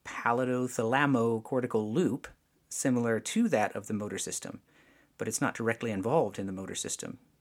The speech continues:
It also communicates back and forth a lot with the medial temporal lobe structures, like the amygdala, the hippocampus, the parahippocampal regions, and the temporal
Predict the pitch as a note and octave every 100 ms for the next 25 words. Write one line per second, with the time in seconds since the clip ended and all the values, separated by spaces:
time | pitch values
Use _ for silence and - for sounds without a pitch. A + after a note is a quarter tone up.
0 | _ _ _ _ _ _ _ _ _ _
1 | _ _ _ _ _ _ _ _ _ -
2 | F3+ A#3 A3 - D3+ D3 C#3+ B2+ - B2+
3 | A#2+ A2+ B2 A2+ A2 A2 G#2+ G#2+ G#2 A2+
4 | D3+ C3+ A2+ G#2+ - - _ - G#3 F#3+
5 | B2+ G#2 G2 F#2 F2+ F2+ - G2 - -
6 | E2 - - - G#2+ - G#2+ A2 C3 B2+
7 | A#2+ A2+ A2 - - - - - D3 -
8 | G#2 - G2+ - - - - _ - -
9 | - _ - A2+ A2 B2 A2+ A#2 A2 A2+
10 | G2+ A2 G2+ F#2 G2 - _ _ _ _
11 | _ _ _ - B2+ A2+ A2+ - B2+ A2+
12 | G2 E2+